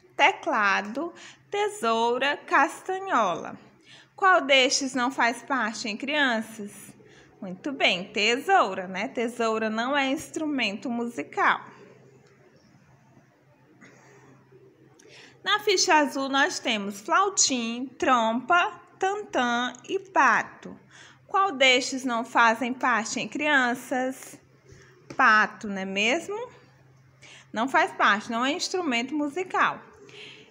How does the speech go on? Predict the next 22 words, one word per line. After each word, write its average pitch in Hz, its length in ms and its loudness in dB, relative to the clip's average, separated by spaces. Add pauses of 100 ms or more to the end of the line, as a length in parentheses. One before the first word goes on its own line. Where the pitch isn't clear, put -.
E 415 200 0
na 359 320 4 (160)
terceira 392 520 2
ficha, 247 640 -6 (380)
tá? 247 420 4 (460)
Nós 254 240 -2
temos 220 360 -2
trombeta, 277 920 0
corneta, 277 880 -2
sorve-, 262 1040 -4 (340)
sorvete 254 1600 -2
e 269 100 -2
atabaque. 262 920 2 (240)
Qual 262 260 4
desses 247 380 -4
não 226 160 -4
faz 208 240 -8
parte? 302 580 0 (480)
Sorvete, 208 880 -4
não 185 100 -10
é 180 40 -10
mesmo? 247 560 0